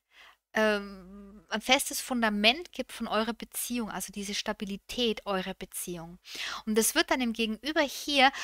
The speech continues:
das ist dann auch so dieses, ähm, was er betreten wird oder diese, dieses bereichernde, diese bereichernde Erkenntnis auch für ihn, dass sein Herz, ähm, den richtigen für, äh, das Herz sich für den richtigen Weg entschieden hat und er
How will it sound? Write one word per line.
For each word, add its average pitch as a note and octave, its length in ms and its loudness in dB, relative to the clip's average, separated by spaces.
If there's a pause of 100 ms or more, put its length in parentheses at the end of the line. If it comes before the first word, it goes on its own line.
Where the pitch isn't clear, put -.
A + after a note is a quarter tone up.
(160)
das B3+ 120 0
ist C4 160 0
dann B3 120 2
auch B3 180 8
so C4+ 120 -2
dieses, A#3 440 -4
ähm, A3 280 0
was G#3+ 220 4
er C4 100 2
betreten A3+ 800 -2
wird D4+ 220 2
oder A3 320 2
diese, G#3 380 -2
dieses G#3 320 -6
bereichernde, A3+ 840 2
diese G3+ 200 0
bereichernde B3 540 2
Erkenntnis A#3 800 -2
auch A#3 180 2
für - 200 -2
ihn, A3+ 380 -2 (380)
dass A3 180 0
sein G#3+ 200 0
Herz, G3+ 760 -2 (480)
ähm, G#3+ 280 -2
den G#3 180 0
richtigen A#3+ 460 -4
für, A#3 140 -4 (200)
äh, F#3+ 160 0
das G3+ 320 -6
Herz G#3+ 260 4
sich B3 160 -6
für A3 60 -4
den G#3 100 -4
richtigen G3+ 400 -8
Weg G#3 140 -4
entschieden G3 480 -6
hat A3+ 160 -6
und G#3+ 160 -10 (160)
er G#3 320 2